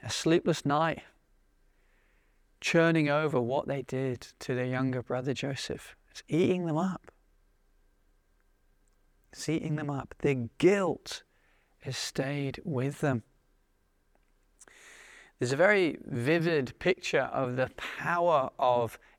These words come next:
guilt given by a short story by Edgar Allan Poe. You might be familiar with it. It was written back in the nineteenth century. It's a sort of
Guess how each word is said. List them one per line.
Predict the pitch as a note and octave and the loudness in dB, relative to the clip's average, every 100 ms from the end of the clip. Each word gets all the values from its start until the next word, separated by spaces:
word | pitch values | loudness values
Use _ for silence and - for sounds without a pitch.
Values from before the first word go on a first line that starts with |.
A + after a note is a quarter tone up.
| - A#2 | -4 0
guilt | D3 D3+ A#2+ - - - _ - - _ | 4 4 2 -6 -12 -14 _ -20 -20 _
given | D3+ C#3+ D3 | -2 0 0
by | B2 C3 C3 B2 B2 C3+ | 0 0 2 2 0 -2
a | B2+ | -2
short | - F3 E3+ | 2 2 2
story | - D#3+ D#3+ C#3 | 0 2 4 2
by | A#2+ B2 B2+ | 2 2 2
Edgar | - C#3 C3+ D#3 | 4 0 0 2
Allan | C3 C3 C3 C3 B2+ | 4 4 2 2 -2
Poe. | - D#3+ D3 B2+ | 2 4 6 4
You | B2 | 0
might | C#3 D3 - | -2 -2 0
be | C3 | -2
familiar | - B2+ C3 C#3+ D3 | 0 -2 0 4 4
with | B2+ A#2 | 4 2
it. | |
It | A#2 | -2
was | B2 | -2
written | D3 C3+ A#2+ | -2 -2 -2
back | C3+ B2 | -2 -2
in | C3 | -4
the | |
nineteenth | A#2+ B2 C3 - C3 B2 A2+ | -2 0 -2 -2 -2 -2 -2
century. | - B2+ C3+ - C3 A2 | 0 0 0 4 4 4
It's | A2+ - | 0 -4
a | B2 | -2
sort | - | 2
of | B2+ A#2 | 2 2